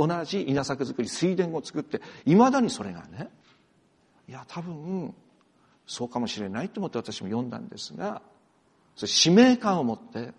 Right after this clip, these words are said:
スペインで日本人キリスト者の末裔として生きたのかなと思えば、日本に帰った人は、帰ったら迫害の嵐ですよ。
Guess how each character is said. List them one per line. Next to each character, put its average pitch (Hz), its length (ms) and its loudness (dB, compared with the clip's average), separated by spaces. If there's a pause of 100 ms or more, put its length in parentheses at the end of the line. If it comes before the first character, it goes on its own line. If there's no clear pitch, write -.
(880)
ス - 160 -10
ペ 139 180 -4
イ 120 80 -2
ン 92 220 -8
で 127 260 -10 (440)
日 117 100 0
本 135 220 -2
人 131 200 -2
キ 127 120 -6
リ 123 100 -4
ス - 60 -12
ト 127 60 -6
者 120 220 -8
の 117 140 -6 (420)
末 135 240 -2
裔 170 60 -8
と - 140 -4
し - 120 -4
て - 180 -6 (400)
生 110 80 -4
き - 100 -16
た 107 140 -4
の 107 100 -4
か 98 160 -8
な 110 300 -6
と - 180 4
思 160 340 0
え 175 100 -6
ば、 - 220 -14 (680)
日 180 100 6
本 381 160 6
に 392 100 2
帰 311 220 0
っ - 40 -6
た 254 140 0
人 190 180 2
は、 123 80 4
帰 - 160 0
っ 254 60 2
た 220 120 2
ら - 100 -2
迫 170 220 -2
害 285 160 6
の 247 100 2
嵐 170 240 2
で 127 120 -4
す - 180 -12
よ。 92 100 -12